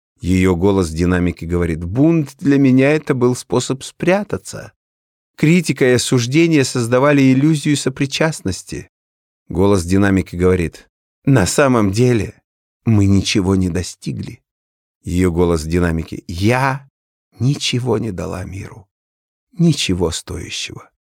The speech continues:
На экране на десять секунд моя мама и Пейдж в коридоре у комнаты для ремесел и рукоделия. Голос Пейдж говорит, такой далекий и резкий в динамике: «А как же ваш сын?» Я приникаю к экрану. На экране я сам,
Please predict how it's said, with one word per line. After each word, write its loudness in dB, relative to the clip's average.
На 0
экране 0
на 0
десять -4
секунд -2
моя -2
мама 0
и -2
Пейдж -2
в -16
коридоре -2
у -4
комнаты -2
для -4
ремесел -4
и -6
рукоделия. -10
Голос 2
Пейдж -2
говорит, 2
такой -4
далекий -4
и -8
резкий -4
в -12
динамике: -8
«А -2
как 0
же 0
ваш -2
сын?» -4
Я -6
приникаю -2
к -14
экрану. -8
На -6
экране 2
я 2
сам, -8